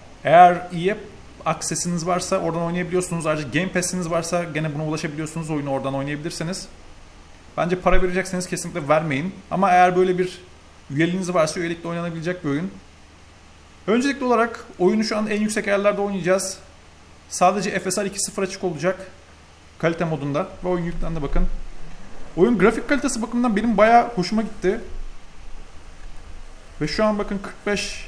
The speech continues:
civarı bir F P S alıyoruz. Yalnız oyun değişik bir dinamiğe sahip çünkü oyun bayağı böyle bir çizgi roman tadında. Karakterler çizgi roman gibi, arabalar gerçek gibi.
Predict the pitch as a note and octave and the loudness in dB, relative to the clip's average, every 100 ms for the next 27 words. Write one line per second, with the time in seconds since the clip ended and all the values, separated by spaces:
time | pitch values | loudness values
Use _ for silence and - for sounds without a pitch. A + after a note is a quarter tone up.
0 | - F3+ E3 D3+ D#3+ D3 D#3+ - E3+ D#3 | -10 -2 0 0 0 -4 -6 -6 -6 -4
1 | B2+ B2 - - - - - - - - | -2 -2 -4 -10 -10 -12 -12 -10 -10 -14
2 | - - - - - - - - - - | -14 -14 -14 -14 -16 -16 -16 -12 -12 -12
3 | - - - - - - - - - F3 | -14 -18 -18 -16 -16 -8 -6 -6 0 2
4 | B3+ B3+ G#3+ A#3+ C#4+ - - - - - | 2 2 2 2 2 -2 -12 -18 -18 -14
5 | - G#2+ C3+ G3+ D4 - B3 F#3+ G3+ G#3 | -8 0 2 2 0 -4 -2 0 0 0
6 | B3 A#3 A#3+ - A#3+ A#3 B3 G3 A3+ C4+ | 0 0 0 0 -2 0 2 2 4 4
7 | A3+ B3 - - F#3+ A3+ A3 A#3 G#3+ D#3 | 2 0 -2 -2 0 4 4 4 4 0
8 | D#3 D3 - F#3 F#3 G#3 G3 G#3 - - | 0 -2 0 0 2 0 2 0 -2 -10
9 | - - - F#3 A3 A3+ G#3+ F#3 F3+ F3+ | -12 -6 -4 0 2 4 4 4 4 4
10 | F#3 G3+ F#3 D3+ E3+ - A3 - C3 E3 | 6 4 4 6 4 2 -6 -4 -2 -2